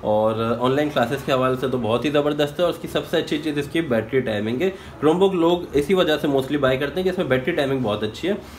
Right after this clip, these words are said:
Battery timing आप इसमें देख सकते हैं कि अभी जो है सिक्सटी नाइन percent battery है और ये आपको battery timing show कर रहा है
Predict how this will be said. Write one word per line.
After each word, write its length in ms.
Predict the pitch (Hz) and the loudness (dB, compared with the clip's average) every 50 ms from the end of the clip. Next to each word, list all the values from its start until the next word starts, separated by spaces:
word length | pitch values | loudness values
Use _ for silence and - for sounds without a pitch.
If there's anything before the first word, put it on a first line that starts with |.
| - - - - | -18 -14 -4 0
Battery 240 | 117 139 139 190 185 | 0 2 2 2 2
timing 260 | 185 180 180 180 170 | 2 2 2 2 2
आप 160 | 165 160 160 | 0 0 0
इसमें 240 | 160 156 165 160 143 | -2 -2 -2 0 2
देख 180 | 131 147 147 - | 2 0 0 -2
सकते 260 | - 175 165 - 185 | -4 -6 -4 -2 -2
हैं 100 | 185 175 | -2 0
कि 80 | 175 | -2
अभी 340 | 175 147 135 143 147 151 151 | -2 -2 0 2 2 2 2
जो 120 | 147 143 143 | 2 0 -2
है 180 | 143 147 147 | -2 -2 -2
सिक्सटी 320 | - 135 - - - 185 175 | -2 -4 -4 -2 -2 0 0
नाइन 220 | 143 127 139 170 | 2 0 0 0
percent 360 | 165 156 143 131 - 135 131 | 0 -2 -4 -2 -2 -2 -2
battery 320 | 113 104 101 - - 151 165 | -2 -2 -4 -2 -2 0 0
है 200 | 185 202 196 - - - - - - - | 0 -2 -2 -6 -12 -18 -18 -18 -12 -4
और 160 | - 117 123 131 | -2 0 2 2
ये 60 | 147 | 2
आपको 200 | 143 139 - 170 | 0 0 -2 -2
battery 300 | 143 123 117 113 - 151 | -2 -2 -2 -2 -2 -2
timing 280 | - 151 151 156 151 | -2 -2 0 -2 -2
show 180 | 147 - 135 139 | -2 -2 -2 -2
कर 160 | - 147 139 | 0 -2 -2
रहा 160 | 127 139 156 | 0 0 0
है 180 | 175 185 185 - | 0 -2 -2 -4